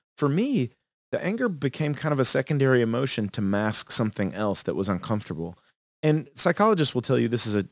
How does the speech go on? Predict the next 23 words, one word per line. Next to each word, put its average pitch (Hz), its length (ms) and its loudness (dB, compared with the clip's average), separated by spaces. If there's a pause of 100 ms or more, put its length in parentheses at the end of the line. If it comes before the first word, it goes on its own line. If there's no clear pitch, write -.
this 127 160 2
is 123 80 -4
a 104 60 0
thing 104 220 2
about 95 240 2
anger. 107 320 -4
Sometimes 151 580 2
it 117 140 -2
is 101 100 0
a 98 60 0
legitimate 107 1000 4 (600)
primary 127 760 6
emotional 110 500 4
response 92 640 2
to 107 160 4
a 98 40 6
thing 101 340 2
that 90 140 0
you 98 220 2
should 107 340 0
be 95 160 2
upset - 420 -4
about. - 300 -12